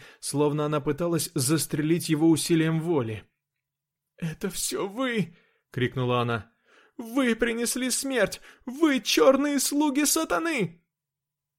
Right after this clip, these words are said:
«Справедливости ради, нас вызвали для организации похорон. Стало быть, смерть нас опередила», — спокойно ответил Валентайн, подходя ближе.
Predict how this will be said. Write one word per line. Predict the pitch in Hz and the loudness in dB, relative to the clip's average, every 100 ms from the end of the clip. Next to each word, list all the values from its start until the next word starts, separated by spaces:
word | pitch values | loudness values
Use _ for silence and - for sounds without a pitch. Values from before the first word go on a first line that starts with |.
| _ _ _ _ _ 220 | _ _ _ _ _ -20
«Справедливости | - - 120 113 110 117 113 - 117 | -14 -4 -2 0 0 0 0 -2 0
ради, | 123 165 117 | 2 2 0
нас | 107 110 107 - 117 | -2 -2 -4 -4 -6
вызвали | 113 127 117 120 117 | -2 -2 -2 -2 -2
для | 113 120 | 0 0
организации | 113 120 117 107 120 - 127 | 0 -2 -2 0 -2 0 -2
похорон. | 123 127 - 147 190 120 90 - _ _ _ _ _ | -2 -2 -2 0 0 -2 -6 -18 _ _ _ _ _
Стало | - 107 104 | -10 -6 -2
быть, | 113 135 131 | -2 -2 -4
смерть | - 117 110 101 - | -6 -2 0 -2 -4
нас | 117 113 123 | -4 -2 -2
опередила», — | 127 147 185 202 90 87 - _ _ _ _ | 0 0 0 -2 -4 -8 -14 _ _ _ _
спокойно | - - 123 135 127 123 120 | -4 2 2 4 2 2 0
ответил | 120 123 123 | 0 0 0
Валентайн, | 110 117 135 123 117 131 127 | 0 2 2 0 0 2 0
подходя | 131 131 135 123 123 | -2 -2 0 2 0
ближе. | 113 104 - - | -2 -8 -12 -16